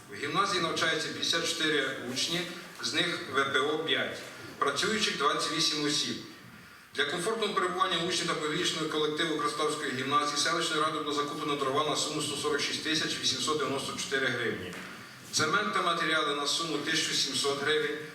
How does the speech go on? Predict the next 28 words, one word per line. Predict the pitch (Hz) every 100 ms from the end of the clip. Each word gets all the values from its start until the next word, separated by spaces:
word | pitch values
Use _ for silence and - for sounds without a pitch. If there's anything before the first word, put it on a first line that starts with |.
| - - -
фарби, | 175 190 175
е, | 160 - 139 139 208
розчинники | - - 170 165 151 135
для | 143 156
поточного | 160 160 170 151 139
ремонту | 135 135 135 127
на | 135 135 131 135
суму | 131 147 147 135 123
сімнадцять | 147 147 156 151 -
тисяч | 151 143 135
сто | 143
шістдесят | 143 135 135 123
три | 139 151
гривні, | 151 156 156 156 127 - - 120 -
математичний | 151 196 214 214 220 190 175
набір | 165 160 170 156
на | 147 135
суму | - 156 147 - -
одинадцять | 131 143 147 151
тисяч | 156 151 139
триста | 143 147 143
двадцять | 131 135 135 139
вісім | 151 151 170 156
гривень, | 165 165 170 165 - - - - - - - - -
інтерактивні | 135 - 175 170 196 190 175
панелі | 165 165 160 151 139 151
дві | 147
штуки | 147 143 127